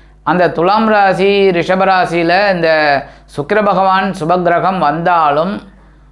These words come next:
பகை கிரகம் அப்படின்னு சொல்றது. ஆக, இப்ப இந்த முக்கியமான பதிவுக்கு நம்ம போலாமா? அதுக்கு முன்னாடி சப்ஸ்கிரைப் பண்ணாதவங்க கண்டிப்பா சப்ஸ்கிரைப் பண்ணுங்க. உங்களுக்கு நிறைய ஒரு விஷயங்கள்லாம்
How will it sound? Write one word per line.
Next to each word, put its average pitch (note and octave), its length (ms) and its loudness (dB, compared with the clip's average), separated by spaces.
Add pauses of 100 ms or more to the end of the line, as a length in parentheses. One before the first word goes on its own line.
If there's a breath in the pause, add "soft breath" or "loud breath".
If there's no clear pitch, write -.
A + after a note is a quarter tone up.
(160)
பகை F3 360 -2
கிரகம் D3 440 -4 (240)
அப்படின்னு C#3+ 340 -2
சொல்றது. B2+ 540 -10 (300 soft breath)
ஆக, G3 600 0 (240)
இப்ப G3 240 -2
இந்த D3+ 500 0 (480)
முக்கியமான A3 540 0
பதிவுக்கு G3 460 -2
நம்ம E3 200 -2
போலாமா? F3+ 460 -2 (380)
அதுக்கு A3 360 0
முன்னாடி G#3+ 520 0 (340 loud breath)
சப்ஸ்கிரைப் G#3 480 -2
பண்ணாதவங்க D3+ 800 -2 (440)
கண்டிப்பா F3+ 400 -2
சப்ஸ்கிரைப் F3 420 -4
பண்ணுங்க. D#3 560 -4 (340 loud breath)
உங்களுக்கு C#3+ 360 -4
நிறைய E3+ 840 0
ஒரு C#3 220 -2
விஷயங்கள்லாம் D#3+ 640 -4